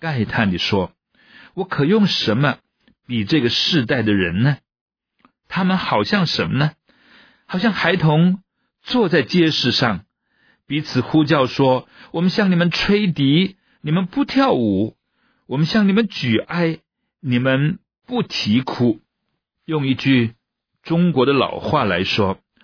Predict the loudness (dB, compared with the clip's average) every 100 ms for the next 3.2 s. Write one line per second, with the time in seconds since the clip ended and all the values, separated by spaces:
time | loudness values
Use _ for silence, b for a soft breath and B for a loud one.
0 | b b -6 -4 -4 -2 -2 0 0 0
1 | -4 _ -12 -8 -4 -2 -2 -2 -2 -2
2 | -4 _ -14 -6 0 0 0 -4 -8 -4
3 | -6